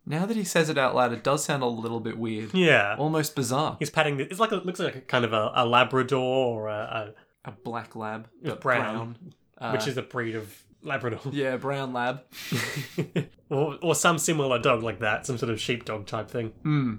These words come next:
Speaker 1: Some kind of herding animal.
Speaker 2: He's patting it. It's fine. It's a bit creepy, but the dog's there. That's reassuring.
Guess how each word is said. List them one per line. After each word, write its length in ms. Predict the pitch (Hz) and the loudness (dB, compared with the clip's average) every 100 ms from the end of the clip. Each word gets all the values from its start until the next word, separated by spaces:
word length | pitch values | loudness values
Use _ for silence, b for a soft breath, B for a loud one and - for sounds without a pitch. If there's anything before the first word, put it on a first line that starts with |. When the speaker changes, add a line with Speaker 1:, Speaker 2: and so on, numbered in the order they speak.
| - | -8
Speaker 1:
Some 260 | - 175 202 | 0 2 2
kind 260 | 180 185 170 | 2 2 2
of 60 | |
herding 480 | 143 160 160 151 143 | 0 2 2 2 0
animal. 400 | 127 127 104 101 - - | 0 0 -6 -10 -12 -4
Speaker 2:
He's 140 | 220 | -2
patting 320 | - 131 131 | 2 2 4
it. 140 | 143 - | 0 -4
It's 180 | 190 - | -6 -4
fine. 560 | - 117 120 123 127 185 | 0 0 0 -2 -6 -6
It's 120 | 190 | -6
a 60 | |
bit 140 | 180 165 | -6 -6
creepy, 380 | 147 120 139 139 | -6 -4 -6 -6
but 220 | 143 - | -8 -6
the 60 | |
dog's 320 | 175 127 107 - | -4 -4 -4 -4
there. 160 | 120 | -2
That's 160 | 151 131 | -2 -4
reassuring. 540 | 123 110 - 107 113 | -8 -8 -8 -8 -8